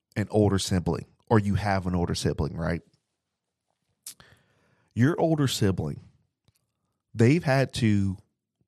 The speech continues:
go through things probably a little bit harder than you did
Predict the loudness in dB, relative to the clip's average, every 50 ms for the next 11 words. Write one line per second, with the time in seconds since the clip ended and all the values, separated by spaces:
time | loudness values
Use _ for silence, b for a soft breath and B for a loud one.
0 | _ _ _ -4 2 4 6 6 6 4 2 0 0 2 2 0 2 0 -2 -4
1 | -6 -4 -4 -2 0 0 0 0 0 0 0 0 0 0 0 -2 -4 -4 -2 -2
2 | -2 -2 0 0 -2 -2 -2 -2 0 0 2 2 0 0 -2 -4 -8 b b b
3 | b b b b b b b b b 0 2 2 2 2 2 0 0 2 2 2
4 | 2 2 0 0 -4